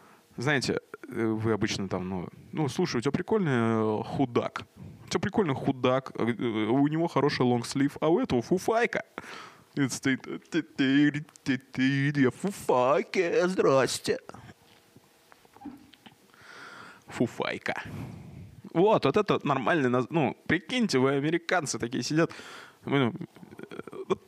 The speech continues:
тупые, тупые. Сегодня такое получается.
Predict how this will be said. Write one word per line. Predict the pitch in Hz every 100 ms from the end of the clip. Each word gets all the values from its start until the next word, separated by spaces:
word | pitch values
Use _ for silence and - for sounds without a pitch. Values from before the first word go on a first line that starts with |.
| -
тупые, | 185 - - 165 143 139 127 123 113 - - -
тупые. | - 240 - - 196 175 175 165 165 151 139 - - - 135
Сегодня | - 135 123
такое | 139 - 127 123
получается. | - 120 117 120 110 113 107